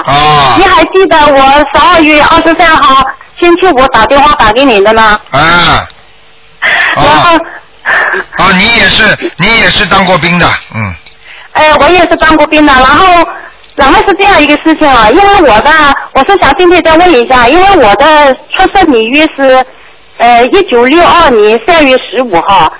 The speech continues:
Speaker 1: 嗯。
Speaker 2: 然后呢，我当兵的时候呢，就是那个时候我已经二十五岁了，
Speaker 1: 嗯。
Speaker 2: 然后我现在的户口簿子跟我的身份证呢是一九六六年十月十号的。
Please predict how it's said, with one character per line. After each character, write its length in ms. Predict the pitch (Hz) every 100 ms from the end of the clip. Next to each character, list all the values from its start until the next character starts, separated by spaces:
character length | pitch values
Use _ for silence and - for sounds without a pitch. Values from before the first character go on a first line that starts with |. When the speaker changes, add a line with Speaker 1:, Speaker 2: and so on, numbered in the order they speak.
| -
Speaker 1:
嗯。 80 | 120
Speaker 2:
然 160 | 233 -
后 100 | 381
呢， 100 | 370 359
我 100 | 262 -
当 160 | 381
兵 160 | 381 359
的 80 | 269
时 140 | - 226
候 80 | 240
呢， 240 | 254 240 226
就 60 | 277
是 180 | 277
那 140 | 269 311
个 100 | 320
时 120 | - 226
候 60 | 247
我 80 | 220
已 100 | 208
经 120 | 254
二 180 | - 302
十 60 | 330
五 180 | 190 175
岁 200 | 233 226
了， 160 | 190 139 -
Speaker 1:
嗯。 60 | 127 131
Speaker 2:
然 120 | 294
后 80 | 381
我 100 | 294 262
现 120 | 381 370
在 100 | 359
的 100 | 359
户 180 | 359 339
口 180 | - 208
簿 200 | 277 359
子 140 | 277 262
跟 140 | 311
我 80 | 285
的 120 | 269 277
身 120 | 330
份 180 | 285 240
证 120 | 277
呢 140 | 302 277 277
是 80 |
一 160 | 294 339
九 180 | - 226
六 180 | 240 330
六 200 | 311 311
年 140 | 220 233 -
十 100 | 285
月 100 | 294
十 160 | 269 - 208
号 160 | 285
的。 120 | 240